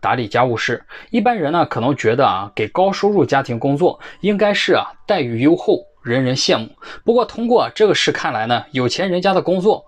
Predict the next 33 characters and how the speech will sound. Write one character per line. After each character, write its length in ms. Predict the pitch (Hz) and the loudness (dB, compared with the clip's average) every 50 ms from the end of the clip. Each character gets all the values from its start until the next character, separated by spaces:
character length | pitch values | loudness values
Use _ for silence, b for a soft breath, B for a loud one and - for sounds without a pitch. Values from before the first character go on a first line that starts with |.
| - | -12
也 120 | - 117 98 | -8 -8 -4
并 200 | - 165 180 156 | 0 0 2 2
不 80 | 120 | 2
那 60 | 120 120 | 0 -2
么 100 | 120 101 | -2 -4
好 160 | - - 95 - | -4 -4 -4 -2
干。 180 | 120 117 - - _ _ B B B B B B B | -2 -4 -4 -6 _ _ B B B B B B B
这 120 | - 294 269 | 0 0 0
个 80 | 240 | 0
富 180 | - - - 226 | 0 0 -2 0
豪 160 | 160 147 170 | 2 0 0
家 160 | 180 190 190 | 0 0 -2
的 80 | - 135 | 0 0
女 160 | 135 113 107 | -2 0 0
佣 160 | 110 135 147 | 0 2 2
呢， 180 | 147 131 113 110 | 2 2 2 2
来 140 | 107 110 127 | 0 0 -2
自 160 | 123 147 151 | -2 -2 -2
印 140 | 170 165 139 | 0 0 0
度 100 | 131 123 | 0 0
尼 140 | 123 143 | 0 0
西 160 | 147 - - 196 | 0 0 2 0
亚， 120 | - - - B B B B B | 0 0 -2 B B B B B
名 220 | B 127 156 214 | B 2 2 4
字 120 | 220 202 226 | 4 4 2
啊 140 | 156 131 - | 2 2 0
叫 140 | - 156 135 | 0 -2 0
做 300 | 127 131 110 - - _ | 2 0 0 -2 -4 _
巴 180 | - 170 175 180 | -2 -2 -2 -2
蒂 360 | 180 - 214 156 - - - - - | -2 -2 -4 -4 -4 -8 -14 -12 -4
利 140 | 139 143 151 | 0 2 2
亚 160 | 135 107 107 | 2 2 0
尼， 260 | 107 104 110 - - | -4 -8 -10 -10 -12